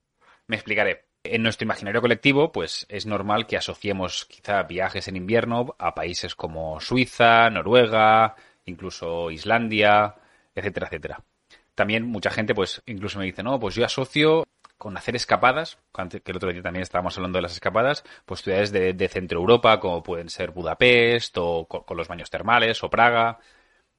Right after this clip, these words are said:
Luego tenemos ciudades que son para visitar todo el año, que son siempre las, las más mainstream, como pueden ser Londres,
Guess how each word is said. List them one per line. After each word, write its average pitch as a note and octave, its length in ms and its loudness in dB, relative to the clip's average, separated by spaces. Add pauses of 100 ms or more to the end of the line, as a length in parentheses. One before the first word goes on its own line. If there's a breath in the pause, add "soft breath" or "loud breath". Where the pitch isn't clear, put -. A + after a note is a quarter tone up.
(260)
Luego A#2 160 6
tenemos A#2+ 260 2
ciudades A#2 300 4
que F#2+ 100 -8
son G#2 120 -4
para F#2 140 0
visitar F2+ 260 -2
todo G2+ 140 2
el A2+ 60 6
año, F3+ 360 0
que F2 80 -6
son F2 180 -6
siempre F2+ 340 -4
las, E2 460 0
las E2 180 -6
más F#2+ 180 -4
mainstream, A#2+ 380 -6
como F2 180 -6
pueden D#2 200 -10
ser - 180 -8
Londres, F#2+ 760 -2